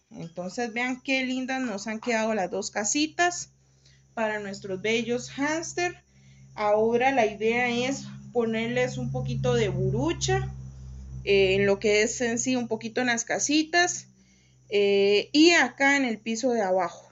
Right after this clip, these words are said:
Pero sería muy poquito, apenas como una leve camita, ponerle su comida, su agua y irlos pasando poco a poco. Así que amigos,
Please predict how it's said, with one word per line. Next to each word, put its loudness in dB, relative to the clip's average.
Pero 0
sería 0
muy 2
poquito, -2
apenas -4
como -4
una -2
leve 2
camita, -4
ponerle 0
su -6
comida, -2
su -2
agua 0
y -2
irlos -2
pasando -4
poco -2
a -2
poco. -2
Así -4
que -4
amigos, 0